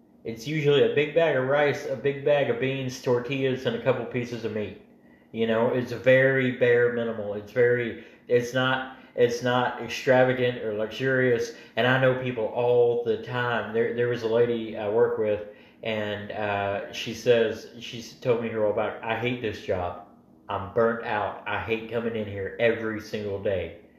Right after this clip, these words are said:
And I said, "Well, why don't you go do something else?" And, and the job does pay pretty good because of all the overtime. And, and she said,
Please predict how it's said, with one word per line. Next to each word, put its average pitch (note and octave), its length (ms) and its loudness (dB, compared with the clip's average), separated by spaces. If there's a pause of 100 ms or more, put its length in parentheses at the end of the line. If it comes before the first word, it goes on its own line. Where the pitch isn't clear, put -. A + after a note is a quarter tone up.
(340)
And G#2 140 -4
I G2+ 80 -6
said, G#2 400 -2 (340)
"Well, G2+ 160 0
why A2+ 140 0
don't A#2 220 -4
you B2 40 -4
go A#2 180 4
do A#2+ 100 -2
something A#2+ 300 -6
else?" - 380 -8 (260)
And, G#2+ 300 -6
and G#2+ 180 -8
the G#2+ 60 -10
job D#3 260 0
does D#3 200 2
pay B2 180 -2
pretty A2 240 -6
good D3 260 2
because G#2 220 -10
of A2 80 -4
all A2 140 0
the A2 100 -2
overtime. G2+ 460 -4 (600)
And, G2 140 -8
and G2 100 -14
she - 120 -16
said, G2+ 420 -4